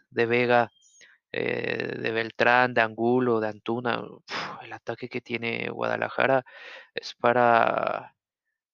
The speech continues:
para que realmente hagan cosas importantes el próximo torneo. Habrá que ver si no se encuentran con bajas.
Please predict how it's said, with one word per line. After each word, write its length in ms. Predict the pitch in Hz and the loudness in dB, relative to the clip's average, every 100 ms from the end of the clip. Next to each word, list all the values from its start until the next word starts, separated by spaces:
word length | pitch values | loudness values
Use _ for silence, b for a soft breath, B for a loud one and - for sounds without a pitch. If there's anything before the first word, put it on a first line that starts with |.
| _ | _
para 240 | 117 113 113 | -2 0 -2
que 180 | - 113 | -2 0
realmente 560 | 113 117 120 120 123 | 2 0 -2 -2 0
hagan 220 | 117 117 | 2 0
cosas 300 | 117 120 113 | -6 -8 -8
importantes 640 | 120 - - - 113 - - | -10 -10 -14 -10 -10 -8 -12
el 80 | |
próximo 460 | - - - - 117 | -10 -10 -10 -10 -10
torneo. 460 | - 117 117 117 113 | -6 -6 -6 -6 0
Habrá 240 | 113 131 | 2 2
que 140 | - | 4
ver 140 | 165 156 | 4 4
si 140 | - | 2
no 260 | 127 120 113 | -4 -6 -6
se 140 | - 110 | -6 -6
encuentran 420 | 113 113 117 113 | -2 0 0 -2
con 160 | 117 110 | -2 2
bajas. 420 | 147 - - | 2 2 -8